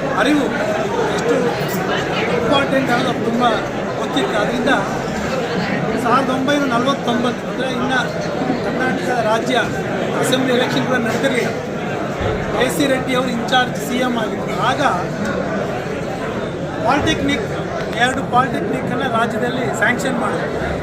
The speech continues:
ದೊಡ್ಡಬಳ್ಳಾಪುರ ಮತ್ತು ಚಿಂತಾಮಣಿ ಅವರಿಬ್ಬರು ಪೈಪೋಟಿ ಆಯ್ತು. ಆಗ ಅಂದಿನ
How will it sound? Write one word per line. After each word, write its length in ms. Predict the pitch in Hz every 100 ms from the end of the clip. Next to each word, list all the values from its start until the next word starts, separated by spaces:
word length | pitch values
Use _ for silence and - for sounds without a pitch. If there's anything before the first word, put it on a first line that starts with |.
| 185 - - - - -
ದೊಡ್ಡಬಳ್ಳಾಪುರ 540 | 220 220 277 269 262 269 269
ಮತ್ತು 320 | 254 269 -
ಚಿಂತಾಮಣಿ 500 | 247 240 254 254 240
ಅವರಿಬ್ಬರು 640 | 233 240 - - - -
ಪೈಪೋಟಿ 400 | 226 - 247 - - 208 -
ಆಯ್ತು. 1080 | - - - - - - - - - - 190
ಆಗ 180 | 226 254
ಅಂದಿನ 360 | 247 240 269